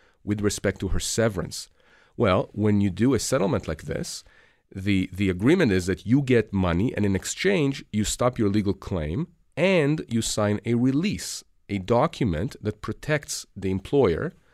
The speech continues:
from any further legal claim. Well, you can have a situation where the employment lawyer doesn't know anything about the long-term disability claim. They get you to sign that release, and that release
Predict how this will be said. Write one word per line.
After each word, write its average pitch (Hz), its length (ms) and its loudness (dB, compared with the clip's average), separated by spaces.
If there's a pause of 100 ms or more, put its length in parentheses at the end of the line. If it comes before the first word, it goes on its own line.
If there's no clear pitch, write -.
(240)
from 113 320 0
any 110 220 2
further 98 500 2
legal 87 280 -2
claim. 143 420 0 (680)
Well, 104 120 2
you 131 60 2
can 151 120 2
have 135 140 2
a - 20 0
situation 120 600 0
where 104 120 6
the 101 100 0
employment 131 480 0
lawyer 113 340 4
doesn't 127 340 2
know 113 100 6
anything 113 320 2
about 101 320 2
the 92 60 -2
long-term 104 340 0
disability 90 460 -2
claim. 175 520 -2
They 98 160 -2
get 123 220 0
you 110 60 -6
to 101 100 -8
sign 120 300 0
that 101 200 -2
release, 143 380 -2
and 107 220 -2
that 127 200 -2
release 117 400 0